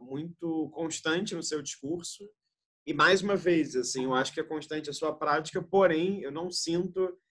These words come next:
esse, esse anseio e interesse pela educação em todas as pessoas que eu entrevistei, né? Então, eu queria que você falasse um pouco, assim, se você acha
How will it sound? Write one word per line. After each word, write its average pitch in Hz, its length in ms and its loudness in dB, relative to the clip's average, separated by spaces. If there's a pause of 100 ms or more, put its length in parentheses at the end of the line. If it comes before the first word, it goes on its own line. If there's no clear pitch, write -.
(180)
esse, 165 680 0
esse 147 420 -2
anseio 156 680 4
e 147 100 -4
interesse 160 720 4
pela 131 520 2 (300)
educação 143 800 0
em 170 200 -6
todas 165 240 4
as 165 60 -12
pessoas 160 300 -4
que - 80 -6
eu 170 60 0
entrevistei, 170 800 0
né? 117 180 -2
Então, 117 160 -4
eu 127 40 -6
queria 139 140 -2
que 139 60 -8
você 151 80 -10
falasse 170 420 2
um 196 60 -12
pouco, 170 300 0
assim, 117 180 -12
se - 80 -18
você 120 220 -8
acha 131 280 -2